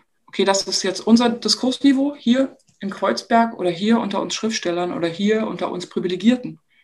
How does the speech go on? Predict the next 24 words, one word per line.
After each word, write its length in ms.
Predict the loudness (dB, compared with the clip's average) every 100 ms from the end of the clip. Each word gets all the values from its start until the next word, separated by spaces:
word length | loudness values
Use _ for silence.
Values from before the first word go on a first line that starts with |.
| _ _ _ _ -6
Also 140 | -4
ich 280 | -2 -6 -14 _
fühle 220 | -4 0 2
mich 160 | 0
gerade 240 | 0 0 2
sehr 160 | 2
privilegiert. 600 | 0 -2 -4 -2 -4 -6 -14
Ich 160 | -10
habe 100 | -10
ein 40 | -8
Stipendium. 760 | -10 0 0 0 -2 -4 -6 _ _ -20 -20 -20 -20 -14
Ähm, 560 | -6 -2 -2 -2 -8 -18 _ _ -8
ich, 280 | -4 -4 -2
äh, 360 | 0 0 0
muss 380 | -4 -6 -6 -4
nicht, 180 | -6 -4
ähm, 340 | -4 -4 -6 -12 -14 -12 -12 -10 -4
gegenüber 380 | -2 0 2 2
bei 160 | 2 2
Edeka, 480 | 2 2 0 -2 -2
äh, 200 | -6 -6
an 120 | -4
der 100 | -2
Kasse 460 | -2 -2 -2 -4